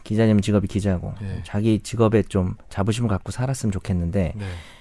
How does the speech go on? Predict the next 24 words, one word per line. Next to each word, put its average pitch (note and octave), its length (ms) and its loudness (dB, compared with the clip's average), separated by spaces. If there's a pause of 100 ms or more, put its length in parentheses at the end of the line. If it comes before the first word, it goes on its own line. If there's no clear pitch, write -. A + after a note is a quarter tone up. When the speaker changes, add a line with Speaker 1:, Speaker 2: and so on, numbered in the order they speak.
(160)
Speaker 1:
이게 B2+ 120 2
그냥 B2+ 160 4
변호사가 A2+ 1120 4
뭐 G#2+ 120 -4
길에다가 A#2 440 4
침 F3+ 240 0
뱉고 G#2 680 2
뭐 D#2+ 240 -6
성추행하고 E3 540 2
이런 B2+ 260 6
걸로 B2+ 360 4
사건이 A#2+ 320 -2
문제된 A2 340 0
게 A2 80 -2
아니라 F#2 540 -2 (420)
변호사가 D#3+ 440 8
자기 A#2 280 -2
직업을 C3 960 6
통해서, C3+ 580 0 (340)
어, F2+ 300 -8
그걸 A2 220 -6
최대한 G3+ 340 8
발휘하는 D#3+ 520 6
과정에서 G#2+ 680 2